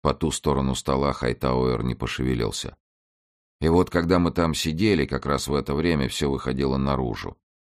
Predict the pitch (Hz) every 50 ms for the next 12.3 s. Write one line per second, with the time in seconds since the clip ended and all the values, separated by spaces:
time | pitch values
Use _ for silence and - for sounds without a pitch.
0 | _ _ - - 78 - - 82 82 76 - - 71 73 69 67 71 67 71 78
1 | 90 87 78 69 62 55 50 60 76 78 76 71 65 64 62 60 - - 69 67
2 | 71 71 67 - 58 55 - - 69 65 65 60 - - - 67 62 - 60 57
3 | 50 50 - - _ _ _ _ _ _ _ _ - 64 65 - - 67 64 64
4 | 82 92 92 90 82 - 62 58 57 - - 71 80 80 - - - 62 - -
5 | - 53 - - - 58 57 57 58 73 82 85 - - - - 57 55 57 53
6 | - - 53 55 53 - - 80 67 62 - - 65 64 64 64 60 57 50 50
7 | - _ _ _ _ _ _ _ _ _ _ _ _ _ _ - 101 101 95 107
8 | 107 101 113 107 92 - 98 92 87 101 95 90 87 85 80 87 80 - 98 87
9 | 78 - - 110 110 95 73 60 - - - 50 50 - - _ _ _ _ _
10 | _ - - - 76 69 - - 78 69 - 73 71 - 73 73 67 58 71 76
11 | 64 57 50 60 76 73 65 58 58 55 53 50 55 67 65 - - 67 52 50
12 | 50 50 - - - -